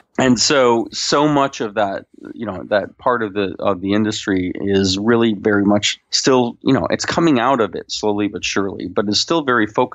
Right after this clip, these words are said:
on that, that level of questions about the infrastructure. Then you go and talk to a business unit and a technical team attached to a business unit or a development team in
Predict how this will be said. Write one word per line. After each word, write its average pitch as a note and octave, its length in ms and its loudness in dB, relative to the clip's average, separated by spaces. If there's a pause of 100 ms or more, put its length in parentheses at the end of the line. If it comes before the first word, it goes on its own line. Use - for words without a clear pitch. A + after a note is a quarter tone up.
(160)
on F#2+ 140 2
that, F2+ 240 0
that - 220 -2
level A2 320 0
of G2 100 -6
questions - 500 -2
about F2+ 180 -6
the F#2+ 80 -4
infrastructure. - 680 -4
Then E3 140 4
you G#3+ 120 4
go E3+ 240 4
and C#3 120 2
talk C3 320 -2
to A2+ 120 -2
a G#2 60 -2
business B2 480 0
unit F#2+ 200 2
and F#2+ 100 0
a F#2+ 60 2
technical - 460 -6
team F#2+ 520 0
attached G#2 480 -2
to F#2 60 -2
a E2+ 40 -4
business G2 400 -2
unit F2+ 220 -2
or G2+ 120 2
a G2 60 0
development G#2 500 0
team F#2 440 0 (100)
in G2+ 260 2